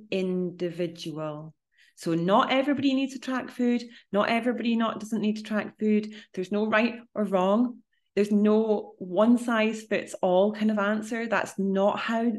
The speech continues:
that's not how nutrition works. That's not how training works. That's not really how much thing, things in life work. So it's essential to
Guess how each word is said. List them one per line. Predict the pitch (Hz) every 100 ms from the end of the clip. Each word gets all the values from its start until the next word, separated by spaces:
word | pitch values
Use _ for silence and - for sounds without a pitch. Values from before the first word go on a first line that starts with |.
| -
that's | - 220 - -
not | 202 220 -
how | - 269
nutrition | 247 247 - 214 220 208
works. | 151 170 220 - - - - - -
That's | - -
not | -
how | 160
training | 160 - 160 185 190
works. | 208 214 - - -
That's | 247
not | 339 -
really | 392 370
how | 285 247 214 214 214 - -
much | 175 185 - -
thing, | - 175 170 170 -
things | 190 180 175
in | 165
life | 165 165 160 -
work. | 165 165 - - _ _ - - _ _
So | - 233
it's | 220
essential | 262 - 254 277 277 294 269 262 262 - - _ _ _ _ _ _ _ -
to | 240 220 220 214 196 -